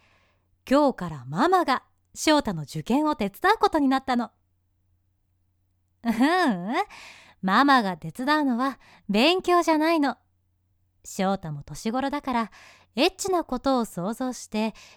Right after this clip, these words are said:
勉強に集中できなくなったら困るでしょ？だから、ママが翔太のオナニーを手伝ってあげるの。そんなにびっくりしなくていいわよ。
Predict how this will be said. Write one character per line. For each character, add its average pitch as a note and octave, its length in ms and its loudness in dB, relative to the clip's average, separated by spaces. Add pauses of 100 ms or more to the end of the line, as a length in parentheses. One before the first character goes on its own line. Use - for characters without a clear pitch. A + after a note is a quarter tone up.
(140)
勉 F#3 240 -2
強 G3+ 240 -4
に F#3 160 -2
集 F#3+ 320 -8
中 C#4+ 260 -8
で C4+ 100 -2
き C4+ 120 -6
な B3+ 100 0
く - 80 -8
な G3 100 -2
っ F#3+ 60 -8
た F3+ 80 -10
ら D#3+ 100 -10
困 G#3 300 -2
る A3+ 80 -2
で D#3+ 100 -10
し - 160 -18
ょ？ C#4 220 -8 (880)
だ A3+ 160 0
か F3+ 120 -10
ら、 G#3+ 160 -4 (600)
マ C4 180 6
マ B3+ 160 4
が C#3+ 180 -12
翔 D#4+ 300 0
太 A3+ 180 -4
の D#3+ 220 -6
オ G3+ 140 2
ナ G4+ 160 6
ニ E4+ 240 2
ー A#3 40 2
を A3 40 -4
手 A3+ 140 0
伝 C#4+ 240 0
っ - 80 -2
て F4 80 4
あ D#4 80 6
げ C#4+ 140 2
る C#4+ 80 2
の。 C#4 160 0 (2000)
そ A3+ 280 0
ん F#4 120 0
な D#4 100 2
に C4+ 140 4
び E3+ 140 -4
っ - 100 -10
く G4+ 140 2
り A4+ 80 4
し - 120 -4
な A#3 120 2
く - 80 -12
て F#3+ 100 -6
い G3+ 160 -2
い A4 180 2
わ D4 160 2
よ。 A#3+ 560 0